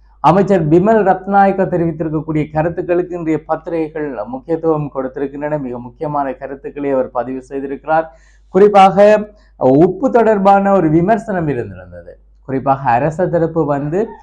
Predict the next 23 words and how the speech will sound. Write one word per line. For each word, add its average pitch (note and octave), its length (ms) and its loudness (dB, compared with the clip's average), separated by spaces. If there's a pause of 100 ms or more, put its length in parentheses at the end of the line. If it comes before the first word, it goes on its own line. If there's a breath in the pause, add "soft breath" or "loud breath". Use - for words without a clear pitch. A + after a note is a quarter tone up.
(200 loud breath)
திறந்து G#3 380 4
வைத்திருக்கக்கூடிய F3+ 1040 2 (160)
ஆனையிறவு E3 680 2
உப்பளம், B2 420 -6 (280)
அந்த F#3+ 240 0
உப்பளம் G#3 500 2
தொடர்பான E3 600 0
பிரச்சனை D#3 600 -6
கொஞ்ச D3 220 -8
நாள் C#3+ 320 -4
பேசப்பட்டு A#2+ 500 -10
கொண்டிருந்தது. G2 680 -12 (460)
அது E3+ 320 4
தொடர்பாக E3 760 4
இப்பொழுது D#3 720 -2 (280 loud breath)
பிமல் G3 320 4
ரத்நாயக்க F3 560 2
கேட்டிருக்கக்கூடிய D3+ 840 -4
கருத்து E3 600 -4 (180)
பெரும் D#3 280 2
விமர்சனத்தை D3+ 640 -6
உள்ளாக்கி A#2 400 -4
இருக்கிறது. - 540 -18